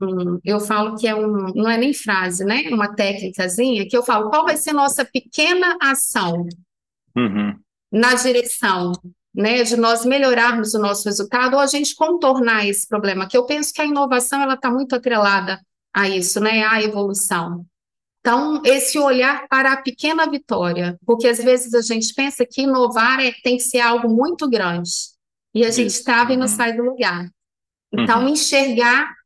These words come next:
Speaker 1: e traçar esses pequenos planos, né?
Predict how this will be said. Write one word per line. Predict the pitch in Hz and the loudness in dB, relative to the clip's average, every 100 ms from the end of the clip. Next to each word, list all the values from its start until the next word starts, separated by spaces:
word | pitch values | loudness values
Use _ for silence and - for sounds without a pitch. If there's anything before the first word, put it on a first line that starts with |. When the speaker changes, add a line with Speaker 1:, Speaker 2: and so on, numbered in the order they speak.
| _ | _
Speaker 1:
e | 226 | -8
traçar | 226 285 320 - - 233 233 247 247 _ - | -2 0 0 -2 0 0 0 -2 -12 _ -2
esses | 220 226 247 - - _ _ _ | 0 0 -2 -2 -4 _ _ _
pequenos | - 254 - 381 403 302 - | -4 -2 -2 0 0 -2 -4
planos, | - 220 190 180 175 180 - - - _ _ _ _ | 0 0 2 0 -4 -4 -4 -6 -14 _ _ _ _
né? | 190 196 233 285 | -4 -2 -2 -4